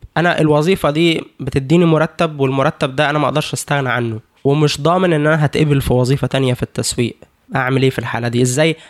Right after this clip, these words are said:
أعمل النقلة دي بقى من التراك اللي أنا already ماشي فيه، واللي أنا خلاص متعود عليه ومتأقلم فيه حتى لو مش حابه، للتراك الجديد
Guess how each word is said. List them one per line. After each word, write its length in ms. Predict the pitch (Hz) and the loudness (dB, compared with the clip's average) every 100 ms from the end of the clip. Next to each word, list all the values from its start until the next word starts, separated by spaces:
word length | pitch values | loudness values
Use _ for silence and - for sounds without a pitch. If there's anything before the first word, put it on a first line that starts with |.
| - | -8
أعمل 240 | 147 165 | -2 0
النقلة 340 | 156 151 156 131 | 2 2 2 0
دي 120 | 123 | 0
بقى 160 | 123 123 | 0 0
من 140 | 127 | -2
التراك 340 | 127 - - | -2 -4 -2
اللي 120 | 151 151 | 0 2
أنا 180 | 160 | 2
already 200 | 147 175 | 2 2
ماشي 320 | 180 185 175 165 | 2 0 0 0
فيه، 200 | 175 185 | 0 0
واللي 140 | - 131 | 0 0
أنا 100 | 139 | 0
خلاص 320 | - 156 - | 0 -2 -2
متعود 360 | 156 139 170 160 | -2 0 2 2
عليه 180 | 151 | 2
ومتأقلم 580 | 170 165 156 160 - 156 | 2 2 0 -4 0 0
فيه 140 | 151 175 | 0 -2
حتى 260 | 190 - | -2 0
لو 120 | 151 | 2
مش 120 | 139 - | 2 0
حابه، 320 | 160 160 160 - - - - | -4 -6 -8 -14 -20 -10 0
للتراك 480 | 156 - 160 185 175 | 0 0 -2 0 -2
الجديد 540 | 143 147 170 202 165 | 0 0 2 0 -2